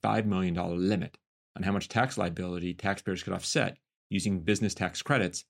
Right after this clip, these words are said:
in a given year. The proposed cap was five million dollars a year for tax years beginning in twenty twenty through twenty twenty-two, so three years. Affordable housing advocates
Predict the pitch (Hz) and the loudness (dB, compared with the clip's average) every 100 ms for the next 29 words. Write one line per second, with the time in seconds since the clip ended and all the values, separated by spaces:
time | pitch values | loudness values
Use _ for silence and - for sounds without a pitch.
0 | - 95 85 85 110 107 - _ _ _ | -2 -2 -2 0 2 2 0 _ _ _
1 | _ _ _ 101 95 107 143 - 92 95 | _ _ _ -4 2 2 4 2 2 2
2 | - - 104 104 117 143 151 123 147 190 | -4 0 2 2 4 4 4 2 2 2
3 | 101 90 87 - - - 92 90 98 - | 2 0 -4 -8 -10 -4 -4 -2 -6 -4
4 | 95 98 98 98 92 113 107 107 - 175 | -2 0 0 0 -4 -4 -4 -4 -2 0
5 | 98 110 - _ _ - 104 104 107 98 | 0 -2 -8 _ _ -2 0 2 0 -2
6 | 90 87 90 82 165 87 - _ _ _ | -2 -2 -4 0 0 0 -6 _ _ _
7 | - - 90 92 - 90 85 101 - - | -12 -6 -4 -6 -6 -4 0 0 -2 -6
8 | - _ _ _ - - - 135 131 165 | -16 _ _ _ -10 -10 2 4 6 4
9 | 190 107 90 85 98 87 - - | 4 2 2 0 -4 -4 -6 -8